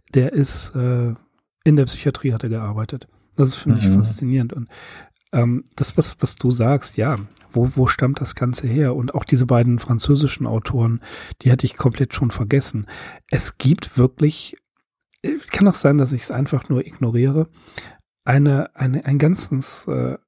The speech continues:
Speaker 1: einen ganzen Forschungszweig, der sich mit diesen okkulten Quellen, Pseudoquellen und dergleichen, ähm,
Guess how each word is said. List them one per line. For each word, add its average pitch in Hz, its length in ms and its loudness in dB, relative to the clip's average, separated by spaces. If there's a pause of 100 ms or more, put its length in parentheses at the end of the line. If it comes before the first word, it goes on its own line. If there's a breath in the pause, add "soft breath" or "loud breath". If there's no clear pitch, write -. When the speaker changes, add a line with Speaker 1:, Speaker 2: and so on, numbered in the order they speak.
(140)
Speaker 1:
einen - 160 -20
ganzen 147 280 -4
Forschungszweig, - 1080 -2
der 135 160 2
sich 139 240 -2
mit - 220 -4
diesen 170 280 4
okkulten - 640 0
Quellen, 165 640 2
Pseudoquellen 147 840 -2
und 131 260 -2 (400 loud breath)
dergleichen, 127 640 0 (440 loud breath)
ähm, 135 360 2